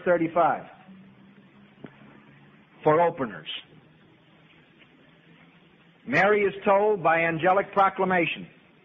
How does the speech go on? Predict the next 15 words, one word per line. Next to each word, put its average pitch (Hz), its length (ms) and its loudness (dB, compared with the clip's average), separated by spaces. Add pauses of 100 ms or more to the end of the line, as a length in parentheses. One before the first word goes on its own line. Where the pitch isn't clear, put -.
(3500)
"The 131 100 2
Holy 226 260 2
Ghost 240 400 0
will 165 160 0
come 175 220 0
upon 170 360 0
thee. 180 300 -2 (1500)
The 110 60 -10
power 220 480 4
of 185 80 -6
the 190 120 2
highest 208 440 0
will 190 140 4
overshadow 196 600 2
thee. 214 360 -2